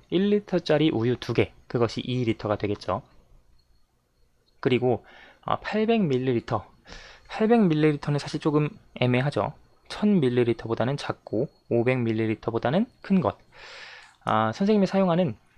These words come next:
텀블러? 뭐, 텀블러라고 해도 될까요?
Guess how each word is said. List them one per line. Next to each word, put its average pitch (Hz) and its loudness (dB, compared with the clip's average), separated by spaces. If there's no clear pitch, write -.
텀블러? 208 2
뭐, - -12
텀블러라고 143 -2
해도 127 -6
될까요? 151 -6